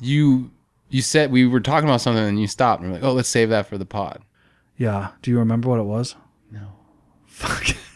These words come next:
Speaker 2: <laughs> Oh. Oh, yeah. It's a good thing you reminded me. Um, I'm gonna cut all that out. <laughs> I'm just gonna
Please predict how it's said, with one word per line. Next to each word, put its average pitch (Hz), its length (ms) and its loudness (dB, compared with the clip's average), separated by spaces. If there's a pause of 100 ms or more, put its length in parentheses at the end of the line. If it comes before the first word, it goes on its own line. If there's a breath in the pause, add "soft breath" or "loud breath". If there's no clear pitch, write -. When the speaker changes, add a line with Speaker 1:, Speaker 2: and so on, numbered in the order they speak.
(1200 soft breath)
Speaker 2:
<laughs> - 100 -18 (1120 loud breath)
Oh. 156 300 4 (880)
Oh, 254 140 6
yeah. 277 320 4
It's - 120 -12
a - 20 -16
good 185 120 0
thing 180 100 0
you 170 100 4
reminded 156 320 4
me. 98 160 -2 (260 loud breath)
Um, 135 420 4
I'm - 80 -14
gonna 123 120 -12
cut 123 180 -6
all 117 220 0
that 117 160 0
out. 110 220 -2
<laughs> - 20 -
I'm 117 60 -4
just 123 200 -4
gonna 135 140 0